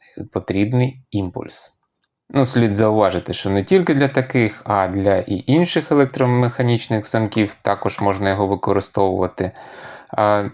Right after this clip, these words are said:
але найчастіше все ж таки, е, накладні замки по типу Atis Lock S S, Fighter, а, Fast Lock і таке інше.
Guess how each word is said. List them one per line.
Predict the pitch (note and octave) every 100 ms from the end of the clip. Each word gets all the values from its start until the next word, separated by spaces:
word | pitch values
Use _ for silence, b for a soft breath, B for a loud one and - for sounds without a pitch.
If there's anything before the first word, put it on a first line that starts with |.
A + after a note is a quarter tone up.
| -
але | A2+ B2
найчастіше | A#2 G#2 A2 - D#3 -
все | - G#2
ж | G#2
таки, | G2+ - A2 G#2+ A2+ _ _ _
е, | G#2
накладні | F#2+ F#2 - F#2+ F#2+ G2 G#2 -
замки | F#2 G2 F#2 - G#2+
по | -
типу | G2 G2 F2 - F#2 G2
Atis | F#2 F2+ -
Lock | G2 F2+
S | F#2+ -
S, | D#3 D#3 - - B B B -
Fighter, | A2+ C3+ B2+ - A2 - b b b b
а, | - F#2+
Fast | F2 - A2+ C3 -
Lock | A#2+ G#2+ - -
і | A2+
таке | - G#2 - -
інше. | G2+ - G2+ F2+ -